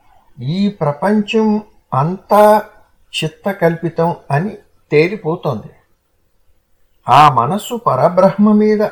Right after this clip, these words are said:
ఆరోపితమై ఉంది. అందువల్ల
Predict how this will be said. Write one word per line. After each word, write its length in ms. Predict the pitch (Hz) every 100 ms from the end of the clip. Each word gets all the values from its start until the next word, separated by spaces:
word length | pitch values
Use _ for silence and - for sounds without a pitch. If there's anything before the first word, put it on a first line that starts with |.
| -
ఆరోపితమై 800 | 131 160 185 175 143 135 135 202 _ _ _ _ _ _ _ _ _ _ -
ఉంది. 320 | 143 139 - _ _ _ _ _ _ _ -
అందువల్ల 680 | 120 123 104 110 113 107